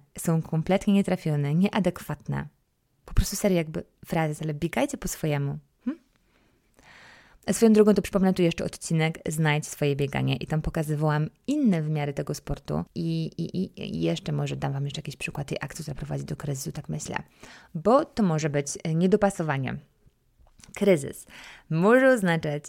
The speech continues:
że tak naprawdę chcemy robić coś inaczej i że nasza intuicja po prostu się trochę buntuje i daje nam znak.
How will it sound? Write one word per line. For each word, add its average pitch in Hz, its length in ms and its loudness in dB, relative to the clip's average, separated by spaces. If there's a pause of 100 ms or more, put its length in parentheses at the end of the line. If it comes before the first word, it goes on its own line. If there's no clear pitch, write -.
że 170 120 -4
tak 202 160 0
naprawdę 175 580 2 (140)
chcemy 233 440 0
robić 170 320 0
coś - 320 -6 (100)
inaczej 277 560 -2 (280)
i 190 60 4
że 196 140 6
nasza 202 240 4
intuicja 196 680 2
po - 320 -20
prostu 156 340 -4
się 175 100 0
trochę 175 220 0
buntuje 185 600 6
i 139 40 -4
daje 151 240 4
nam 147 180 2
znak. 151 240 0